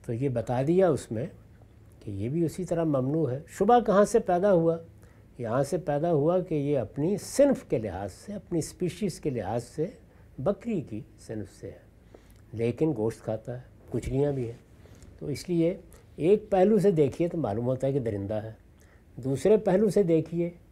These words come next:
तो ये अंदाज़ा होता है कि ये भी तो उसी तरह की भेड़ बकरी किस्म की चीज़ है।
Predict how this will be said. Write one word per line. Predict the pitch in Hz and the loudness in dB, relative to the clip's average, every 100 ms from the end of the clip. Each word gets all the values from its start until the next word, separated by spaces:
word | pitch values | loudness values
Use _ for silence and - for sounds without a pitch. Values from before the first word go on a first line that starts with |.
| - - - - - - - | -20 -20 -20 -20 -20 -20 -12
तो | 120 | -8
ये | 107 | -4
अंदाज़ा | 113 104 92 117 | -4 -6 -6 -4
होता | 127 127 | -6 -6
है | 117 | -6
कि | 127 | -6
ये | 104 90 | -8 -8
भी | 95 | -8
तो | 107 170 | -6 -6
उसी | 151 202 | -6 -4
तरह | 185 185 | -2 -4
की | 180 175 165 160 - | -4 -8 -8 -10 -12
भेड़ | 101 117 | -4 -2
बकरी | 139 151 165 170 | 0 0 0 0
किस्म | 165 151 180 | -2 -2 -2
की | 156 | -2
चीज़ | 135 127 | -4 -8
है। | 123 | -8